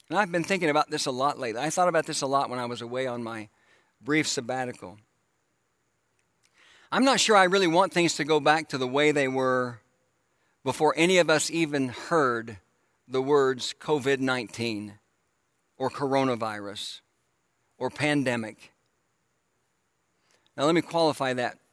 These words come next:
for a moment. I want to see our, I want to see our church full again on the weekend.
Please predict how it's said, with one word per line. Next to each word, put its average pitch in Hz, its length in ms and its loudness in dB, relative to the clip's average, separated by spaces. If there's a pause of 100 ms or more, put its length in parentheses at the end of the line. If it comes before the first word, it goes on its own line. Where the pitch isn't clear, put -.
(260)
for 131 120 -8
a 120 60 -2
moment. 117 380 -6 (680)
I 156 120 2
want 165 180 4
to 135 60 2
see 165 200 0
our, 127 200 4 (240)
I 143 120 2
want 160 200 2
to - 60 -6
see 151 80 -2
our 127 140 0
church 160 360 -4
full 151 240 0
again 147 420 -2 (640)
on 131 160 -6
the 123 60 -4
weekend. 131 500 -10